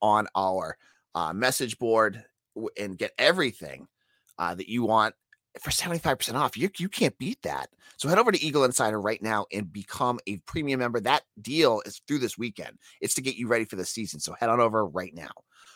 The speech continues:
All right. So we're gonna switch to the other side of the ball,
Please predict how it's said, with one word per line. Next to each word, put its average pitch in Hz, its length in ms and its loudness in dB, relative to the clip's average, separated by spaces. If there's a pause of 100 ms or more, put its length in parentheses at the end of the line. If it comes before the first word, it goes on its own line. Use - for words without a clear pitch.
(140)
All - 80 12
right. 92 160 10 (880)
So 170 300 10 (840)
we're 277 140 6
gonna 254 100 8
switch 196 220 4
to 180 60 -6
the 135 80 6
other 117 80 6
side 110 160 0
of 87 60 -4
the 80 60 -12
ball, 69 320 -12